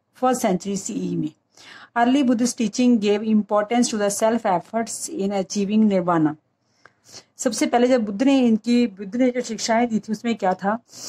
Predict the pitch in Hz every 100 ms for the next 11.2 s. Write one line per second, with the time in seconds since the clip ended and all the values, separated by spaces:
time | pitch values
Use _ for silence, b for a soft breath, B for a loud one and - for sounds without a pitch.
0 | B B _ 262 269 233 262 - - -
1 | - 262 240 262 269 - 202 - - 190
2 | 185 175 - _ 247 240 247 226 190 -
3 | 247 - 233 - 285 311 233 202 214 -
4 | 175 156 - B B _ 220 214 269 285
5 | - 196 - 226 - 247 233 202 190 190
6 | 190 214 208 175 - 196 180 - - 156
7 | 175 196 - 269 240 - 190 - 180 160
8 | - 165 - b b b 214 233 294 269
9 | 233 226 254 254 226 208 196 196 196 190
10 | 185 185 202 196 - 208 202 226 233 196
11 | 185